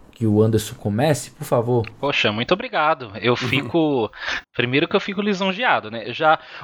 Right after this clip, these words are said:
Speaker 2: o primeiro lisonjeio é ter sido convidado. O segundo é ter a
Speaker 3: <laughs>
Speaker 2: honra de abrir pra um assunto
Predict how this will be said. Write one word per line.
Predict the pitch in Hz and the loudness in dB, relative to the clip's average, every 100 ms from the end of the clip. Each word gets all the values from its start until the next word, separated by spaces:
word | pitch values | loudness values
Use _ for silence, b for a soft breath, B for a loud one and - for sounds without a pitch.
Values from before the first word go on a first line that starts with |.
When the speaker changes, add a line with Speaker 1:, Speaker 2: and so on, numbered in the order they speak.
| - | -6
Speaker 2:
o | |
primeiro | 135 147 147 190 | -2 0 2 2
lisonjeio | 208 185 156 120 110 151 | 0 0 0 0 0 0
é | 170 | 0
ter | 175 | -2
sido | - 175 | -4 -2
convidado. | 175 175 170 104 92 101 | -2 0 0 2 0 -4
O | |
segundo | - 117 107 127 117 160 165 151 | -2 0 0 -2 0 2 4 4
é | 123 | 4
ter | 151 131 139 | 2 4 4
a | 139 | 4
Speaker 3:
<laughs> | |
Speaker 2:
honra | 127 131 135 131 143 - B B B B - | 2 0 -2 0 0 -2 B B B B -10
de | 110 131 | -2 2
abrir | 131 113 123 131 | 2 2 -2 -2
pra | - 131 | 2 2
um | 123 123 | 2 -2
assunto | - - 123 - - 135 135 135 | -4 -2 -2 -2 -2 0 2 0